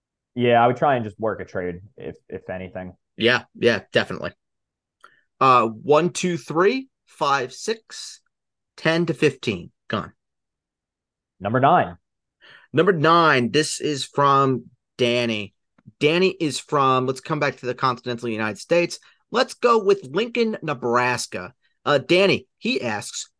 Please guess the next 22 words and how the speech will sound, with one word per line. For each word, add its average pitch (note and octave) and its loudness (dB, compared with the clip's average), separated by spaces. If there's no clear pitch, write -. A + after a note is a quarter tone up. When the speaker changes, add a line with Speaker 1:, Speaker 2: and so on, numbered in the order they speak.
Speaker 2:
"Who C4+ 6
is G#4+ 6
in C4 4
line F#3+ 4
for - -4
the C#3 -4
biggest D3+ -6
bounce D3+ -2
back F#2+ -8
week D#2+ -14
after C3 -4
a C3 -2
disappointing F#3+ -2
week E3 -10
one? B2 -2
Not D3+ 2
named D3+ 0
anyone B2+ -2
from B2 -6
the A#2 -6
Cincinnati A#2 -6
Bengals." - -12